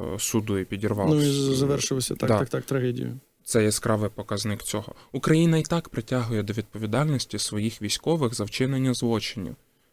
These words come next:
Speaker 1: То чим може нам заважати Римський статут? Це просто додатковий, м, документ, який просто чітко пояснить, а що в нас відноситься до статті чотириста тридцять восьмої.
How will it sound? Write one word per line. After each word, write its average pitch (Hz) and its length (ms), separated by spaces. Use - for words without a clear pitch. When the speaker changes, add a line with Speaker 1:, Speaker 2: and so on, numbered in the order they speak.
Speaker 1:
То 107 100
чим 123 240
може 107 280
нам 139 300
заважати 113 580
Римський 117 360
статут? - 400
Це - 140
просто 180 380
додатковий, 135 960
м, - 140
документ, 110 760
який 113 220
просто - 360
чітко - 360
пояснить, 110 720
а 110 60
що 185 200
в 202 40
нас - 200
відноситься 123 520
до 117 100
статті 143 320
чотириста 143 520
тридцять - 380
восьмої. 107 460